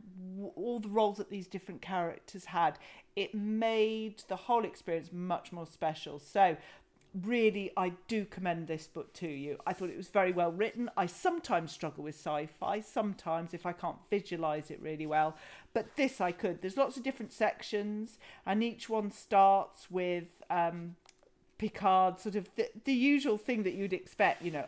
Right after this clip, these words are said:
Admiral's log, and then his, uh, description of what's going on at that time,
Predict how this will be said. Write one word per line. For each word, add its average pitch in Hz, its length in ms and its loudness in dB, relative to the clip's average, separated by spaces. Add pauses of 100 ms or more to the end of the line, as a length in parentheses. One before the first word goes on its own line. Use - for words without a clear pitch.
Admiral's 175 560 -2
log, 147 300 -8 (400)
and 175 200 -4
then 170 360 0 (640)
his, 175 640 -4
uh, - 200 -12
description 226 540 -2
of 165 140 -8
what's - 200 -8
going 170 240 -4
on 170 120 -6
at - 100 -12
that - 240 -4
time, 185 420 0